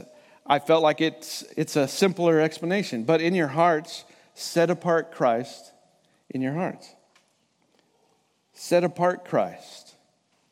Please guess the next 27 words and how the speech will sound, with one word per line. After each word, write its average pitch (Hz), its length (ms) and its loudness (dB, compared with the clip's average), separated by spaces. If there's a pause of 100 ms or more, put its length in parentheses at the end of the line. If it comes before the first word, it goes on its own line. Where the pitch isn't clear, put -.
(1160)
Set - 240 0
apart 175 320 0
Christ 160 340 2
as 147 220 -8
Lord. 156 480 -6
To 151 100 -8
revere 151 480 2
Christ 127 680 0 (800)
is 139 160 -4
to 147 80 -2
set 160 200 2
him 156 140 0
apart 147 340 2
in 117 120 -6
your 123 100 -6
heart. 147 460 -12 (1500)
To 156 140 -2
carve 190 360 4
out 170 180 6
a 160 40 0
place 170 380 0
in 165 80 -2
your 160 100 0
heart 156 420 2 (540)
that's - 260 0
set 175 220 2
aside 151 540 2